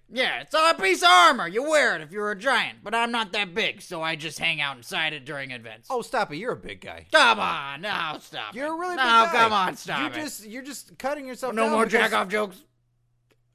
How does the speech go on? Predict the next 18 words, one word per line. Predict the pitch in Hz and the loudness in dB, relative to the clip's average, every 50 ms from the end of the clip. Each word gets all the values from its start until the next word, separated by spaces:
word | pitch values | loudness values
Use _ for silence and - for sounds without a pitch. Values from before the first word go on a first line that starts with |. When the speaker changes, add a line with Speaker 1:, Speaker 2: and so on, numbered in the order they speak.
| 165 160 - | -20 -10 -4
Speaker 2:
Uh, | 151 156 156 151 147 147 143 143 139 139 139 131 123 120 - | -2 0 2 2 2 2 2 0 0 -4 -8 -12 -16 -18 -12
for | - 180 175 | -10 -8 -8
now. | 170 165 139 110 - _ _ _ _ - | -6 -6 -8 -8 -10 _ _ _ _ -10
Uh, | - 170 165 165 165 160 156 - _ _ _ - | -4 -2 0 0 0 -2 -6 -10 _ _ _ -12
I, | 190 220 - - | -12 -12 -12 -12
you're | 208 240 285 | -14 -14 -14
just | 269 330 247 - | -14 -14 -14 -12
saying | 311 294 285 269 | -10 -10 -8 -8
that | 262 247 220 | -8 -10 -12
because | 240 - 262 262 254 226 240 | -10 -8 -8 -8 -8 -8 -12
you're, | 262 262 254 220 208 | -14 -14 -14 -16 -16
you're, | 202 214 202 226 220 208 | -16 -14 -12 -12 -12 -14
Brock | 190 185 156 135 190 220 240 233 - | -16 -20 -12 -4 0 0 0 0 -2
Lesnar's | 226 233 226 196 180 196 185 151 - | -4 -4 -4 -4 -6 -10 -12 -14 -14
gigantic. | - - 175 156 131 113 _ - - 151 156 147 135 - 180 220 | -14 -12 -12 -12 -12 -14 _ -16 -12 -10 -10 -10 -10 -8 -8 -4
Speaker 1:
He | 269 269 262 247 | -2 0 2 2
is | 226 202 151 135 | 2 0 -2 -4
gigantic. | - 196 170 143 139 123 120 139 135 127 120 117 113 107 101 - | -4 -2 0 0 -2 -2 -6 -8 -8 -8 -8 -10 -14 -18 -20 -20